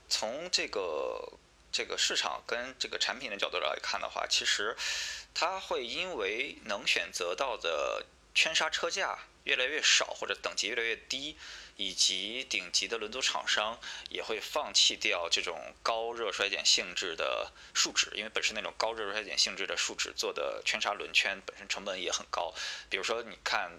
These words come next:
有些品牌他卖的碳纤维的轮圈，呃，可能碟刹比圈刹反而还贵，但实际上从树脂和材料本身角度上讲的话，它其实是成本是更低的。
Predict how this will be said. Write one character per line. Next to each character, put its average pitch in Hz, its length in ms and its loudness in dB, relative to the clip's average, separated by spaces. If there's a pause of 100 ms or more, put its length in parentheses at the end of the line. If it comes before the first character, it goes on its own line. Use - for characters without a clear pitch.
有 95 100 -2
些 110 140 4
品 - 180 -2
牌 82 180 -4
他 - 120 -2
卖 98 300 -2
的 - 200 -2
碳 95 140 -4
纤 95 140 -6
维 95 120 -2
的 90 120 -2
轮 82 140 -8
圈， 98 280 2 (400)
呃， 90 240 -2
可 - 140 0
能 82 280 -2
碟 92 160 2
刹 107 440 0
比 92 100 -2
圈 107 220 2
刹 110 100 0
反 - 160 -2
而 92 80 -2
还 87 140 2
贵， 123 260 -4
但 110 140 0
实 - 160 2
际 180 100 -4
上 147 140 0
从 123 180 -4
树 - 180 -2
脂 - 120 -6
和 - 100 -6
材 131 100 0
料 143 140 2
本 123 140 -8
身 147 180 -2
角 104 100 2
度 98 100 -2
上 104 200 0
讲 - 160 -2
的 - 60 -10
话， 98 100 0
它 - 100 -6
其 123 160 -2
实 139 140 -4
是 - 220 -6
成 147 180 -4
本 175 80 -2
是 110 100 -4
更 117 140 -4
低 98 160 -6
的。 - 80 -2